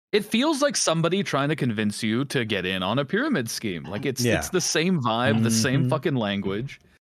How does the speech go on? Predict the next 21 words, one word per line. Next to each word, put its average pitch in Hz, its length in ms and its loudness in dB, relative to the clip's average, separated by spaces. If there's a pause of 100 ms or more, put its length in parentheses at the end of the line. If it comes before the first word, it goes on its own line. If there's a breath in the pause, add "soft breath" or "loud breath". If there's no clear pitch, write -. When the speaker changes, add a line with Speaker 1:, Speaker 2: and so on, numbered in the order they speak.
(120)
Speaker 1:
It's 139 220 -4
the 156 140 -4
kind 156 220 0
of - 60 -4
implication 143 920 0
that 135 140 2
you're 113 180 2
gonna, 117 220 0
like, 107 220 0
come 98 260 -4
in 101 160 -2
on, 113 100 -2
like, 104 220 -2
equal 107 320 -4
terms 107 420 -2
with 104 160 -4
them, 101 300 -2
but 123 140 -4
no, 190 180 -2
you're - 180 -6
not. 67 480 -10